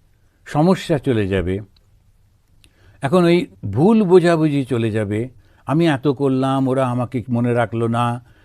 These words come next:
আ, আমার কথা যে জানলো না", এমনি নানান রকম করে করে আমরা দুঃখ পাই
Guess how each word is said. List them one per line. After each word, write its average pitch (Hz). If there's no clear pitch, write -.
আ, 143
আমার 131
কথা 123
যে 117
জানলো 117
না", 120
এমনি 185
নানান 285
রকম 214
করে 180
করে 180
আমরা 165
দুঃখ 156
পাই 113